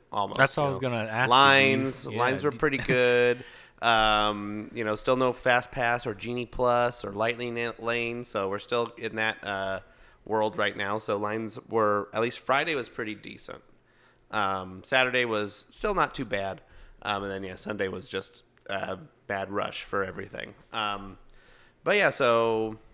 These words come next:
Speaker 1: lines are not too bad. But, uh, I guess we can jump into the Halloween party stuff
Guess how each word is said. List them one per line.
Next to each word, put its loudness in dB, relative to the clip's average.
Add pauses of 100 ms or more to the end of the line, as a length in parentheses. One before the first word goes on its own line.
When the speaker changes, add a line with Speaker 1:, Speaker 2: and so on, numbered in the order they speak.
(500)
Speaker 1:
lines 0
are 0 (100)
not -6
too -6
bad. -6 (220)
But, 4
uh, 4
I -2
guess -2
we -2
can -4
jump 0
into -2
the 0
Halloween 2
party 0
stuff -4